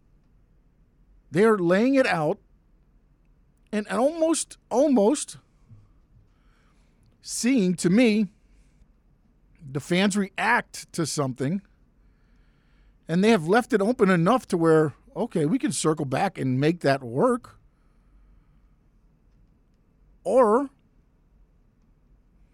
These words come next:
we can continue doing the path that we have set for this angle.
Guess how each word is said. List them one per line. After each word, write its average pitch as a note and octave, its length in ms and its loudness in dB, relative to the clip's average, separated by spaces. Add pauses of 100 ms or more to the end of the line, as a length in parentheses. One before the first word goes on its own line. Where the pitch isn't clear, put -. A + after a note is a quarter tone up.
(1160)
we A3+ 120 0
can C#4 120 -4
continue G3 480 0
doing D#3 540 0 (4000)
the E3 80 -4
path G3 340 -2
that F#3 100 -4
we F#3+ 140 0
have G#3 140 -4
set D3+ 400 -4
for D#3 200 -2
this F3+ 200 0
angle. A3+ 420 0